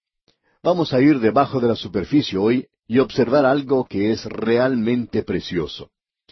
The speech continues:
En el versículo siete de este capítulo uno leemos, "Hazme saber, oh tú a quien ama mi alma, ¿dónde apacientas? ¿Dónde sesteas al mediodía?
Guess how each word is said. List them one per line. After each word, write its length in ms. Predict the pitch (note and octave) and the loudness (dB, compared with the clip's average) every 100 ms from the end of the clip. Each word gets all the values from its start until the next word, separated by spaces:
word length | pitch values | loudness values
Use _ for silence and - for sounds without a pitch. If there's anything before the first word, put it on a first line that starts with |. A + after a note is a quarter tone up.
| _ _ _ - | _ _ _ -2
En 120 | A#2+ | 2
el 80 | B2+ | 4
versículo 480 | C#3 - - C#3 | 2 0 -2 -2
siete 340 | G#2+ B2 B2+ F#2 | 2 0 0 -2
de 120 | F2+ | -2
este 180 | F#2 F#2 | -2 -4
capítulo 480 | F2 - - F2 D#2 | -6 -10 -12 -10 -8
uno 260 | G2 F2 | -6 -6
leemos, 540 | D2+ D#2 F2 D#2+ - _ _ _ _ _ _ - | -6 -6 -6 -8 -12 _ _ _ _ _ _ -4
"Hazme 420 | C#3 C#3+ B2 A2 | -2 -2 -2 -2
saber, 600 | - F#2 F#2+ G#2+ A2 A2 - | 0 -2 0 0 0 -6 -6
oh 360 | A#2+ B2 B2+ - | 0 2 0 -4
tú 320 | A2 A2+ B2 - | -6 -4 -4 -4
a 140 | A2 | -6
quien 300 | - G#2 F#2 | -4 -4 -2
ama 240 | A#2+ B2 | 0 0
mi 160 | A2 G2 | 0 2
alma, 500 | F#2+ E2+ D2 C#2 - _ _ _ _ | 2 0 -4 -12 -14 _ _ _ _
¿dónde 400 | F2+ C#3 F3+ E3 | 0 2 2 2
apacientas? 1040 | D3 C#3 - C3+ C3+ F#2 D2 C#2+ - - _ _ _ | 2 0 -4 0 0 0 -8 -12 -14 -20 _ _ _
¿Dónde 480 | F2+ A#2 C#3+ C#3 C3 | -2 -2 2 2 2
sesteas 680 | B2+ A#2+ - B2+ C3+ B2+ B2+ | 2 0 0 2 4 2 0
al 140 | A#2+ | -2
mediodía? 680 | G#2+ A2 A2 G#2 D3+ F2+ | -2 0 0 -2 -2 -2